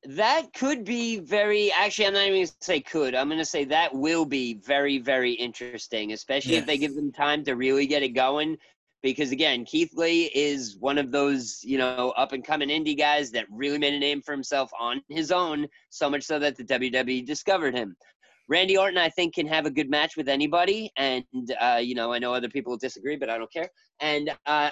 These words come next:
Speaker 1: I think the two of them together are going to have a sweet, sweet match, and I cannot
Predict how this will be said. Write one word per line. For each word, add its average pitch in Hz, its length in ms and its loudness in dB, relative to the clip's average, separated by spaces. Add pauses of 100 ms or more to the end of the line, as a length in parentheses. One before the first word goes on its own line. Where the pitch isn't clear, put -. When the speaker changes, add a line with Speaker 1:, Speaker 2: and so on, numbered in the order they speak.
Speaker 1:
I 160 80 2
think 196 180 0
the 175 80 -4
two 220 260 0
of 202 120 0
them 202 160 2
together 180 680 4
are 143 200 4
going 151 560 2
to 151 220 2
have 139 380 2 (120)
a 120 160 -4
sweet, 151 560 -8
sweet 156 360 -2
match, 151 380 -2
and 123 100 -2
I 113 140 0
cannot 127 640 0